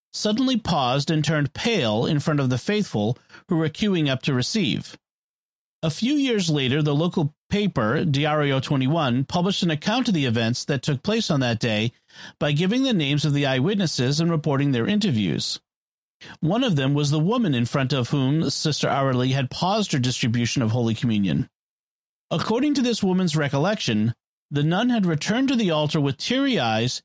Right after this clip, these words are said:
and had shown the ciborium to Father Rayito after kneeling, without uttering a word. One of the hosts was stained with blood.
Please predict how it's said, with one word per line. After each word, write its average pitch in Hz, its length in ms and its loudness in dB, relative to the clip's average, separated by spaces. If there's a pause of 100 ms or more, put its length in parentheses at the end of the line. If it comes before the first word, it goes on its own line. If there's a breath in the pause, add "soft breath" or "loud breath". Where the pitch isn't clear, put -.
(240 soft breath)
and 156 120 0
had 165 140 0
shown 247 340 0
the 254 100 0
ciborium 160 640 0
to 156 120 -2
Father 151 300 0
Rayito 139 680 0
after 131 220 -2
kneeling, 135 500 0 (300 loud breath)
without 156 280 0
uttering 156 400 2
a 120 40 2
word. 131 560 0 (560)
One 147 220 -2
of 214 100 0
the 208 120 0
hosts 151 560 -2
was 143 220 0
stained 147 340 -2
with 113 180 -2
blood. 123 460 -2